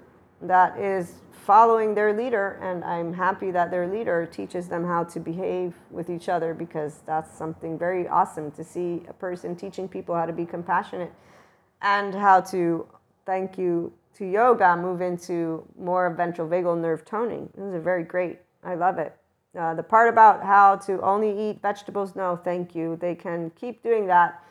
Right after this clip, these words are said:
There is the understanding of how it affects the P H of my body as a Reiki practitioner, so an energy worker. I, I have gathered, there is an in-depth science to that field that I haven't yet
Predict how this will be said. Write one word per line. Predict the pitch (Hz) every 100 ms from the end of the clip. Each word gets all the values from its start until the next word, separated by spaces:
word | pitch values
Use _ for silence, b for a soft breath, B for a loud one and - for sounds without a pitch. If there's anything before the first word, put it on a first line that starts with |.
| B B
There | 208
is | 220 247 208
the | 220
understanding | 208 180 - 233 214 180
of | 165
how | 180 160 165
it | 156
affects | - 170 - -
the | 165 151
P | - 175
H | 170 160
of | 147 147 -
my | 156 151
body | 151 180 175 156 156
as | 147 151
a | 151 160 - -
Reiki | 180 175 170 165 165
practitioner, | - 160 - 180 170 156 156
so | 156
an | 156 151
energy | 190 175 165
worker. | 185 175 156
I, | 160 156 - 160
I |
have | 175 170 160 170
gathered, | 165 175 175 170 165 - _ _ _ _ _
there | 208 208
is | 185
an | 175
in-depth | - 214 202 196 175 -
science | - 208 208 185 180 -
to | 170
that | 160 - -
field | 175 151
that | 120 123
I | 160
haven't | 156 151 -
yet | 160 143 -